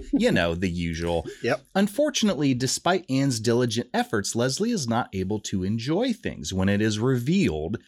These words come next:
Speaker 2: that Councilman Jam, in conjunction with Pawnee Restaurant Association spokeswoman Catherine Pinewood,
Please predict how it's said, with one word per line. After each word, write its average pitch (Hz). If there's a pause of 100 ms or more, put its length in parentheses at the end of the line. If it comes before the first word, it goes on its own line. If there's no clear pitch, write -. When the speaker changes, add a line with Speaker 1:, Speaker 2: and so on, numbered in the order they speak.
(180)
Speaker 2:
that 101
Councilman 170
Jam, 123 (240)
in 107
conjunction 104
with 98
Pawnee 110
Restaurant 101
Association 104
spokeswoman 110
Catherine 90
Pinewood, 87